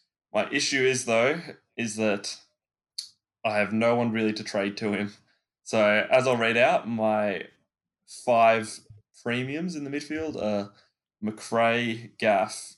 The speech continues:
Coniglio, Taylor Adams, who's my, you know, player of difference a bit, but he played pretty well in round one, um,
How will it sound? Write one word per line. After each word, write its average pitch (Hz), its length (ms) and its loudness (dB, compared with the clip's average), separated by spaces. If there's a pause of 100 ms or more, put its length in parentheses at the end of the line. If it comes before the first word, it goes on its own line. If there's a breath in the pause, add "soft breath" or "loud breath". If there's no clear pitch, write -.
Coniglio, 104 840 -2 (340)
Taylor 117 220 2
Adams, 139 400 0
who's 104 400 -6
my, 98 380 -6 (720)
you 104 100 -4
know, 101 220 0 (240)
player 104 240 -2
of 107 100 -4
difference 127 500 -6
a 104 60 -8
bit, 151 260 -4
but 107 100 -4
he 101 60 -4 (360)
played 110 200 -6
pretty 113 160 -6
well 117 160 -2
in 120 80 -4
round 131 240 -4
one, 175 320 -4 (460)
um, 101 640 -2